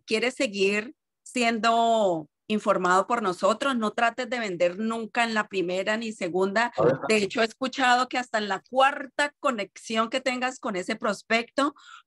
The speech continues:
Speaker 1: puedes hablarle de ese, de esa venta. Primero conócelo, mira sus, sus necesidades,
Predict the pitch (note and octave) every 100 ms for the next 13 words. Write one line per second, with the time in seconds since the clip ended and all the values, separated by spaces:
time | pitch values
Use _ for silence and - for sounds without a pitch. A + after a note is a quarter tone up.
0 | - A3 G#3 A#3 A3 F#3+ F3+ F3+ F#3+ F3+
1 | E3+ G#3 F#3 D#3+ F3 G3 - F3+ F#3 -
2 | G3+ G3+ A3 A#3 C#4+ A#4 _ - - -
3 | A3 G#3 G3 G3 A3 G#3+ G#3+ F#3+ G#3 C4
4 | - C4+ B3+ B3+ B3+ C4 C#4 _ _ G3+
5 | G#3 F#3+ G3+ G#3+ - A#3+ G#3+ G3+ F#3 F3
6 | - - - _ _ G#3+ G#3 F#3+ F3+ F3
7 | F3 F3+ A3+ C4 C4+ C4 C4 C4+ -